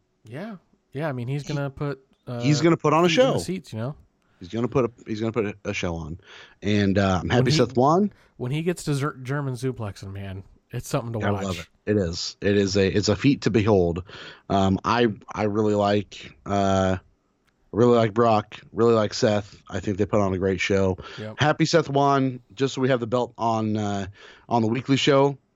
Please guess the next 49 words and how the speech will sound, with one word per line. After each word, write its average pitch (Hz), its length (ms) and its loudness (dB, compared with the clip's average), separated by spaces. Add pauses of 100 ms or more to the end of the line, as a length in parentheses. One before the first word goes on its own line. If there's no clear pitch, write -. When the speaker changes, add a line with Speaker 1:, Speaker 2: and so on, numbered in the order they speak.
(140)
Speaker 2:
Uh, 98 420 -6
I 101 140 -4
don't 117 440 0
know 107 640 0 (720)
that 107 140 0
I 107 40 0
want 107 220 2
to 92 80 -8
keep 180 260 0
it 208 60 4
on 208 120 4
him, 262 240 2 (500)
um, 104 280 -4
but 107 120 0
I'm 110 220 0
excited 110 400 0
that 101 120 -4
he 113 140 -6
has 107 220 -2
it - 120 -12
currently. 85 600 -6 (2250)
But 101 200 -2 (240)
Speaker 1:
Yeah. 147 160 0
Speaker 2:
overall, 139 840 4
I 120 100 0
mean, 123 360 0
if 107 140 -4
you're 127 160 0 (100)
asking 123 380 2
me 120 160 4
out 110 100 0
of 101 60 -6
five 120 260 0
stars, 135 340 4
which 110 140 -12
you're 107 100 -2
not, 110 240 0
but 110 100 0
I'm 104 80 -2
gonna 101 100 -2
tell 101 180 -2
you 101 60 0
anyway, 123 320 2 (340)
I'd 190 160 0
give 226 160 0
this 220 200 0
maybe 180 300 4
a 180 40 4
three. 147 420 -4